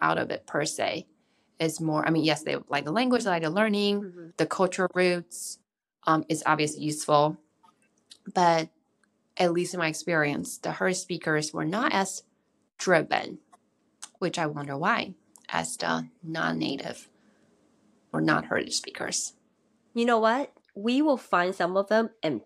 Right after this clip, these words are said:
Speaker 2: bring up, bring them to our podcast and ask them. <laughs>
Speaker 1: <laughs> Yes, yes, we can interview them.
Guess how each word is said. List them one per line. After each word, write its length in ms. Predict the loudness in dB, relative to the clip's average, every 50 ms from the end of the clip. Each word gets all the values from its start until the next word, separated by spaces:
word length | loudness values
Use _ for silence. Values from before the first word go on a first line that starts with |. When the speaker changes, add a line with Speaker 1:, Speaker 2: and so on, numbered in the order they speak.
| _
Speaker 2:
bring 220 | 0 2 4 4 4
up, 200 | 4 2 0 -6 -20 _ _
bring 220 | 4 4 4 6
them 180 | 4 2 2 2
to 140 | 0 2 2
our 120 | 2 2
podcast 580 | 2 0 0 0 2 0 0 0 0 -2 0 0
and 140 | 0 0 0
ask 280 | -4 -6 -8 -8 -10 -6
them. 180 | -4 -4 -4 -4 -8 -12 -14 -18 -20 -20 -20 -20 -2 _
<laughs> 120 | -2 -2 -2 -12 -16 -8 -2
Speaker 1:
<laughs> 360 | -2 0 2 2 2 0 0 -6 _ _ _ _ _ _ _ _ _ _ _ -20 _ _ _ _ _ _
Yes, 400 | 4 6 6 6 2 -6 -16 -18 -18 -20 -20 -4 _
yes, 260 | 0 0 0 0 -6
we 120 | -8 -4
can 120 | -4 -4 -4
interview 360 | -4 -4 -4 -4 -4 -2 -2
them. 220 | -2 -2 -4 -4